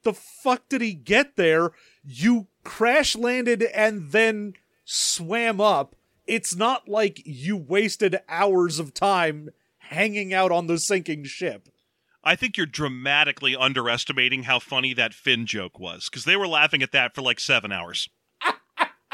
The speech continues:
Speaker 1: Uh, they
Speaker 2: That's,
Speaker 1: laughed
Speaker 2: that
Speaker 1: at it. They workshopped it for an S N L skit. <laughs>
Speaker 2: <laughs> They wrote a whole treatment about it. They've got a tight five now. They were on Carson. <laughs> <sighs>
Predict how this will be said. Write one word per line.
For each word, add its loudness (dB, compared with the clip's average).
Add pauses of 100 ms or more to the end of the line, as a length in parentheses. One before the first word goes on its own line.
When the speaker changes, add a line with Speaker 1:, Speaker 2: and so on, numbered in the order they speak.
(1200)
Speaker 1:
Uh, 2
they 2
Speaker 2:
That's, 0
Speaker 1:
laughed 2
Speaker 2:
that 4
Speaker 1:
at 2
it. -20
They 4
workshopped 0
it 0
for 0
an -4
S 0
N 0
L 2
skit. 0
<laughs> -18 (600)
Speaker 2:
<laughs> -2
They 0
wrote 2
a 0
whole -2
treatment -2
about 4
it. 2 (300)
They've 4
got 4
a 0
tight 0
five 4
now. 2 (500)
They 4
were 0
on 2
Carson. 0
<laughs> -20 (2000)
<sighs> -6